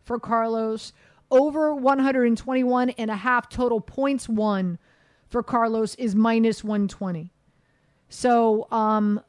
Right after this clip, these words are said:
but again, um, you know, if you think, uh, if you think Jokic, uh, w-, with Julia, you feel that he's gonna win tomorrow, it's minus one ninety-five. Might be a little bit too much juice for me.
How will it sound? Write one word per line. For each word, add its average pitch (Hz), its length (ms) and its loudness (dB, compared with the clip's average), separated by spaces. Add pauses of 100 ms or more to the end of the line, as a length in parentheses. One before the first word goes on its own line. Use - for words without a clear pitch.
(160)
but 226 260 0
again, 226 720 2 (360)
um, 202 760 -2 (1500)
you 226 140 4
know, 214 160 2
if 208 100 -6
you 240 140 -4
think, 240 340 -6
uh, 226 180 -4
if - 140 -14
you 240 100 -8
think 233 200 -8
Jokic, 233 560 -4
uh, 190 300 -18 (140)
w-, 214 200 -16
with 226 180 -2
Julia, 220 580 -2
you 233 220 -4
feel 247 220 -2
that 226 160 -4
he's 220 260 -2
gonna 233 160 0
win 240 260 -2
tomorrow, 226 420 -4
it's 208 140 -10
minus 220 460 -2
one 220 140 -6
ninety-five. 208 420 -8
Might 339 180 -6
be 508 80 -4
a 349 40 -6
little 311 180 -4
bit 302 140 -6
too 277 140 -6
much 262 260 -4
juice 233 260 -4
for 220 160 -6
me. 220 320 -4